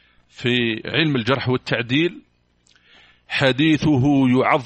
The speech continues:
عليه بالنواجذ إذا لم يوجد مخالف، وإلا صار توثيقه يعني مجرد كلام فقط، حديثه وكلامه توثيقه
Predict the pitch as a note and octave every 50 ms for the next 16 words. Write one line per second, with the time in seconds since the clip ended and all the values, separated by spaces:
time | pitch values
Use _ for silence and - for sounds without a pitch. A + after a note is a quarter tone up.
0 | G#2+ - C3 B2 A2 G2 A#2 A#2 C3+ D#3+ D3+ C3+ G#2+ G2+ A#2+ A#2 A2 C3+ C3 C3
1 | B2 B2 B2 A#2+ A#2+ C#3+ F3 F3 D3+ C3 G2+ G#2 G2 - - - - _ B2+ A2
2 | G2+ A#2+ A#2 A#2 A#2+ A#2 A2+ A2+ A2+ A2+ G2+ A2 F#2+ G2 G2+ F#2 - - F#2 E2
3 | - - - - - _ _ _ _ _ _ _ _ _ _ _ _ _ _ _
4 | _ _ _ _ _ _ _ _ _ _ _ _ _ _ _ _ _ _ _ _
5 | C3 C3+ - E3+ D#3 D3 D3 C#3 D3 E3 F3 - - D3+ C#3 C3+ C3+ C3+ - -
6 | C#3+ C3+ B2 - D3+ D3+ D3 - D#3 D3 C3 E3+ F3+ E3+ - - _ - - -
7 | - - - _ _ - B2 A#2+ C3 C#3 C#3 C3+ C3 A2+ C#3+ C#3+ C3+ C3 A2+ -
8 | - B2 A#2+ B2 A2+ G2 F#2 F2+ - - - _ _ _ _ _ _ _ _ _
9 | _ _ _ _ _ _ _ - C3 B2 A#2+ C#3+ E3 C#3+ A#2 B2+ A#2+ G#2+ A#2 A#2+
10 | A#2+ A2 - - B2+ C3 C#3 C#3 C3 B2 B2 A2+ A#2 C#3 D#3 - - B2 A#2+ A#2+
11 | - D#3+ D3 C#3 - - A2+ G2+ A2+